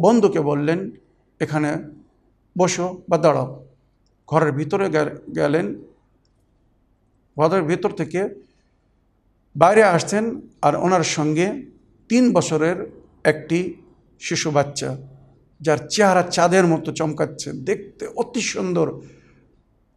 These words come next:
যেটা জনাবে আহমদ বিন ইসহাক বলছেন, "আমি এত সুন্দর বাচ্চা আমার নজরে কখনো দেখিনি।" সুতরাং ওই চাঁদের টুকরোকে ইমামে হাসান আসকারী আলাইহিস সালাম নিজের সঙ্গে নিয়ে আসলেন,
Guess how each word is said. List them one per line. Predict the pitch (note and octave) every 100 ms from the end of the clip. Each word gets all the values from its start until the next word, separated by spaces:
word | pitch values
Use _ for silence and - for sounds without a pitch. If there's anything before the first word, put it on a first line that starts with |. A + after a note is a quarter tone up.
| -
যেটা | D#3 D#3+ D#3 D#3+ - - _ _ D#3
জনাবে | D3 D3+
আহমদ | D3 D3 F#3 F3+
বিন | D#3+
ইসহাক | E3+ E3+ F3+ F3
বলছেন, | D#3 D#3 F3 F3+ -
"আমি | E3+ F3+ -
এত | G#3 C#4+
সুন্দর | - A#3 F#3+ E3+
বাচ্চা | D#3+ D#3 E3+
আমার | E3 E3 E3
নজরে | D#3 D3 D#3 D#3
কখনো | D#3 D#3 F#3 F3+
দেখিনি।" | D3+ C#3 D3+ D3+ - _ _ _ _ _
সুতরাং | - D#3 C#3+ D#3 D#3 D#3
ওই | D#3 C#3+
চাঁদের | C#3+ F3+ G3 D#3 -
টুকরোকে | D#3+ F3+ F3 G3 G3+ G3 _ _ _ _ -
ইমামে | D#3+ E3 F3 G3 F#3+ - _ _ _ _
হাসান | F3+ F3 B3
আসকারী | E3 E3+
আলাইহিস | D3+ D3
সালাম | D#3 E3
নিজের | D#3 C#3 E3
সঙ্গে | - D3 D3+
নিয়ে | E3 E3
আসলেন, | D#3 - F#3 G3